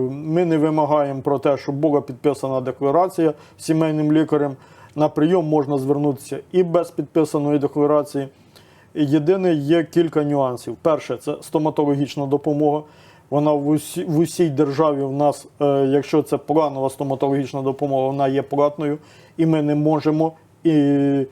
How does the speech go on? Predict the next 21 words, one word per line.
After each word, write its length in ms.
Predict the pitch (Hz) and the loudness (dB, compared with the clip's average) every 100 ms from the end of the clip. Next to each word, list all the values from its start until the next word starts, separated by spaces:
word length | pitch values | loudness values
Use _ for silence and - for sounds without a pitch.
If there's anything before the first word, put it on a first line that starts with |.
| - - - - - 139 135 135 | -10 -20 -20 -16 -2 0 2 0
не 300 | 131 135 160 | -4 -2 0
маємо 340 | 160 160 156 156 | 2 0 0 -2
такої 360 | 151 165 156 | -2 2 2
можливості 640 | 156 151 147 156 151 - | 2 2 2 4 2 0
надавати 520 | 147 143 147 147 147 147 | -2 2 2 2 0 2
її 100 | 147 | 2
безкоштовно. 760 | 147 147 147 - 151 147 135 | 0 0 -4 0 0 0 -2
Але 200 | - 156 | 0 0
невідкладну 640 | 151 151 151 - 202 226 208 | 2 2 2 2 0 2 -4
стоматологічну 800 | - 151 143 143 147 147 127 147 | -2 -2 0 0 2 2 0 -2
допомогу 560 | 139 135 143 135 120 - - _ - | -2 -2 -2 -2 -2 -6 -20 _ -4
як 260 | 143 160 170 | 2 2 2
мешканці 480 | 175 170 175 165 175 | 0 0 -2 -2 -2
міста, 420 | 165 170 - 156 - _ - | 0 -2 -2 -6 -8 _ 0
так 260 | 143 147 | 0 2
і, 80 | 156 | 2
е, 380 | 156 165 156 151 | 2 2 2 2
переселенці 720 | 147 151 151 165 160 156 156 | 2 0 2 0 0 -2 -4
можуть 340 | 139 160 147 | -2 -2 -2
отримати 480 | 139 131 143 139 - | -4 0 0 -2 -4
безкоштовно. 760 | 131 139 - - - 135 127 | 0 -2 -2 -12 -8 -8 -8